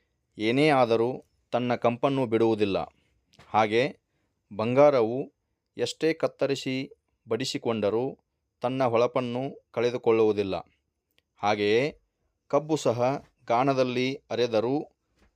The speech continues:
ಕಾಯಿಸಿದರೂ ತನ್ನ ಸಿಹಿಯನ್ನು ಬಿಡುವುದಿಲ್ಲ. ಅಂತೆಯೇ ನೀನು ನನ್ನನ್ನು ಎಷ್ಟೇ ಪರೀಕ್ಷೆಗೆ ಒಳಪಡಿಸಿದರೂ ಕೊಂದರೂ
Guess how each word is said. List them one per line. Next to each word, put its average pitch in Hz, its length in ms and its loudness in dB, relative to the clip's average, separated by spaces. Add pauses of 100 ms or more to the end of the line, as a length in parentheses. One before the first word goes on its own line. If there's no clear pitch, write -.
(180)
ಕಾಯಿಸಿದರೂ 120 840 0 (380)
ತನ್ನ 131 240 -2
ಸಿಹಿಯನ್ನು 127 580 -2
ಬಿಡುವುದಿಲ್ಲ. 110 520 -2 (640)
ಅಂತೆಯೇ 123 600 -2 (720)
ನೀನು 143 340 0
ನನ್ನನ್ನು 139 440 -2
ಎಷ್ಟೇ 127 400 0
ಪರೀಕ್ಷೆಗೆ 135 680 -2
ಒಳಪಡಿಸಿದರೂ 110 920 -2 (180)
ಕೊಂದರೂ 117 640 0